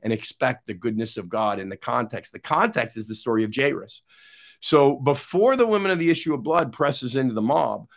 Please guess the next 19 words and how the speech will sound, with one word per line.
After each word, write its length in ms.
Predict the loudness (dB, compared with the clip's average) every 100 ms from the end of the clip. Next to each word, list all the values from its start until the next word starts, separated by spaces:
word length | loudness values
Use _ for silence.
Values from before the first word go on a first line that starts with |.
| _ _
uh, 140 | -2 -2
expecting 520 | -2 -4 -4 -2 -2
God's 300 | 0 0 0
goodness 460 | 0 -2 0 -2 -2
and 180 | -6 -2
in 140 | -2
that 200 | -2 -4
receiving 460 | -6 -4 -2 0 0
a 60 | 2
miracle 520 | 4 2 0 -8 -10 -8
of 120 | -4
her 100 | -4
healing 480 | -2 0 0 -2 -6
through 220 | -8 -8
her 100 | -6
faith 360 | -4 -2 -2 -2
in 80 | -6
God's 320 | -4 -6 -8
goodness, 480 | -2 -2 -2 -10 -16